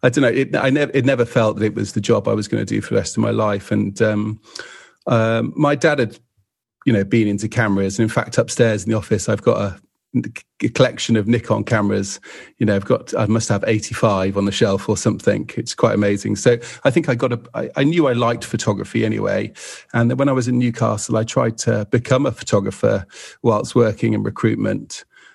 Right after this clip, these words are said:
Um, but, you know, there's not much going on there, you know, really. I, I called a couple of wedding photographers and some sports photographers, but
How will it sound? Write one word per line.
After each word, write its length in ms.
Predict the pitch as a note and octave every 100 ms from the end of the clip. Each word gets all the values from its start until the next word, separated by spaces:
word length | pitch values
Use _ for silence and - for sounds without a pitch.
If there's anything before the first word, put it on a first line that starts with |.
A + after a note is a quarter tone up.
| _ D3+
Um, 360 | G#2+ G#2 G#2
but, 520 | G#2 B2+ A2+ - - - -
you 100 | C3
know, 180 | A2+ G#2
there's 260 | C3 B2
not 240 | C#3 B2+ -
much 480 | A#2+ A#2 - - -
going 400 | A#2 A#2 A2 A2
on 240 | A2 G#2+
there, 460 | G2+ G2+ G2+ G2+ - _
you 80 | A2+
know, 240 | G#2+ F#2 F#2+
really. 420 | A2 G#2+ G2+ G2
I, 160 | G2+ G#2 -
I 80 | A2+
called 320 | - A#2 G2+
a 40 |
couple 240 | - B2+ G#2+
of 80 | A2 - _ _ _ -
wedding 140 | G#2+ G#2+
photographers 640 | - G#2+ G2+ - A2 G#2+
and 80 | -
some 100 | -
sports 380 | A2+ - A2+ -
photographers, 640 | - - G2+ G2+ A2+ A2 -
but 240 | G#2+